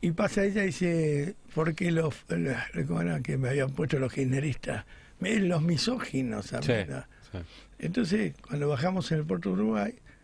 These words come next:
Speaker 1: eh, yo estaba en el vip y cuando voy a bajar, estaba ella con un corpiño en la mano.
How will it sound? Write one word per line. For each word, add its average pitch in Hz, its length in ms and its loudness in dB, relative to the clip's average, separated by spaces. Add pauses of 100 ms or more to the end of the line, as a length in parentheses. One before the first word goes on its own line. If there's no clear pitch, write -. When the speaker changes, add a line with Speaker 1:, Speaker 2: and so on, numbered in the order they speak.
(400)
Speaker 1:
eh, 151 360 -2
yo 135 100 0
estaba 165 200 0
en 156 60 2
el 165 120 2
vip 214 220 2 (300)
y 123 100 -2
cuando 120 320 -2
voy 160 180 2
a 156 80 0
bajar, 175 380 0
estaba 143 280 0
ella 165 240 0
con 156 140 0
un 175 80 0
corpiño 170 420 0
en 156 80 2
la 139 100 0
mano. 143 440 -2